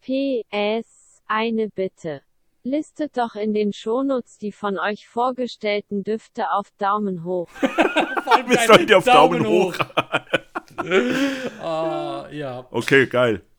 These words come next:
Speaker 2: Geil.
Speaker 3: Die
Speaker 2: Also
Speaker 3: hat zwar, die hat zwar sehr langsam vorgelesen, vielleicht hat sie einen Schlaganfall vorher erlitten,
Speaker 2: Ja.
Speaker 3: aber das, äh, ja, ist schon, schon nett.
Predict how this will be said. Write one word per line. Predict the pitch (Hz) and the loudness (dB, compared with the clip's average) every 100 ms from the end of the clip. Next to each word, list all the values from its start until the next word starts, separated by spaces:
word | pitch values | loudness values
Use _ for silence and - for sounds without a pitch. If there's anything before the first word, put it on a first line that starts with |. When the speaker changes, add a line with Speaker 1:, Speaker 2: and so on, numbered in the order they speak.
| _ 117 | _ -4
Speaker 2:
Geil. | 139 110 - _ | -2 -2 -8 _
Speaker 3:
Die | 147 | -4
Speaker 2:
Also | 139 | 2
Speaker 3:
hat | 135 254 | 4 4
zwar, | 160 156 _ _ - | 0 -2 _ _ -6
die | 113 | -2
hat | 131 | -2
zwar | - 131 | -2 -4
sehr | 123 135 | -2 -2
langsam | 127 160 160 - | -2 -4 -8 -6
vorgelesen, | 139 147 151 156 165 170 180 190 _ | -6 -6 -4 -4 -4 -6 -14 -18 _
vielleicht | - 117 123 | -6 -4 -2
hat | 123 - | -4 -4
sie | 131 131 _ _ - | -6 -6 _ _ -16
einen | 131 | -10
Schlaganfall | - 139 143 156 - 147 | -2 -2 -2 -6 -8 -8
vorher | 143 143 143 151 - | -4 -4 -2 -6 -6
erlitten, | 135 151 - 165 - _ _ - | -8 -8 -10 -18 -20 _ _ -6
Speaker 2:
Ja. | |
Speaker 3:
aber | 110 120 113 - - _ _ _ - | -2 -2 -2 -10 -20 _ _ _ -6
das, | 110 - | -6 -6
äh, | 101 113 92 80 _ _ - | -6 -4 -6 -12 _ _ -12
ja, | 98 98 156 - | -6 -6 -6 -10
ist | - | -12
schon, | 107 117 107 104 | -10 -10 -12 -18
schon | - 135 | -16 -12
nett. | 165 - | -12 -14